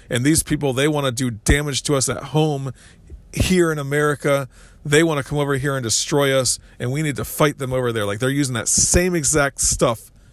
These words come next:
that they said in two thousand one to two thousand three on why we should just go invade these countries over there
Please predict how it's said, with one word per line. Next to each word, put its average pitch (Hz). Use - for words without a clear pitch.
that 135
they 120
said 151
in 131
two 175
thousand 147
one 123
to 107
two 147
thousand 117
three 123
on 117
why 135
we 139
should 123
just 127
go 120
invade 120
these 117
countries 110
over 104
there 113